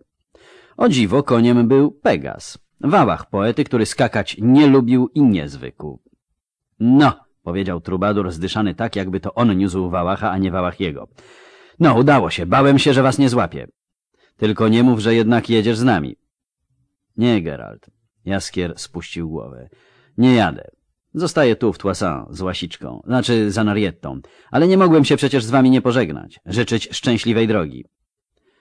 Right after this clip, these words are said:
„Podziękuj za wszystko księżnej i usprawiedliw nas, że tak nagle i bez pożegnania. Wytłumacz jakoś”.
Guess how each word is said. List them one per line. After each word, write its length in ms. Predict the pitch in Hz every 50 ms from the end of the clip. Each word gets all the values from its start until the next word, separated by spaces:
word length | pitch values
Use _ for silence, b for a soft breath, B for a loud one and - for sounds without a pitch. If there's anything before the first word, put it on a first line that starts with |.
| _ _ _ _ _ _
„Podziękuj 500 | _ 120 120 113 139 139 127 - 104 101
za 140 | 95 98 92
wszystko 340 | - - 95 - - - 82
księżnej 540 | - - 87 67 71 67 60 52 50 50 _ _ _ _ _ _ _ _
i 320 | - 131 131 127 127 127 _
usprawiedliw 760 | - 123 - - 135 131 120 131 135 110 78 71 69 69 -
nas, 280 | 82 76 78 82 - -
że 200 | 98 90 110 107
tak 240 | - 107 98 - -
nagle 420 | 110 117 127 127 107 110 113 117
i 60 | 117 107
bez 160 | 104 - -
pożegnania. 500 | - 104 95 98 87 85 76 85 107 131
Wytłumacz 400 | 175 190 208 233 151 101 80 -
jakoś”. 400 | 76 65 - 55 57 - -